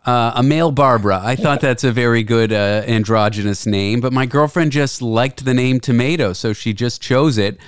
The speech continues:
um, which I think is very funny 'cause you would associate it with an orange or red cat, but no, he's, he's a ghost black or night black or whatever you wanna call it.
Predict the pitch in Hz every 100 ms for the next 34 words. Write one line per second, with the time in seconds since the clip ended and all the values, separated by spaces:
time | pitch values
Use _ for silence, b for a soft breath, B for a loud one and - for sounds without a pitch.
0 | B B - 101 98 98 110 143 185 170
1 | 190 208 160 180 151 196 185 123 113 127
2 | 131 131 123 - 139 - 127 117 117 117
3 | 110 117 113 110 101 107 110 107 95 90
4 | 113 117 117 101 117 107 - 113 110 104
5 | 107 104 95 127 147 - 127 127 90 -
6 | 90 104 120 113 110 95 - 90 92 95
7 | 98 90 87 - 95 -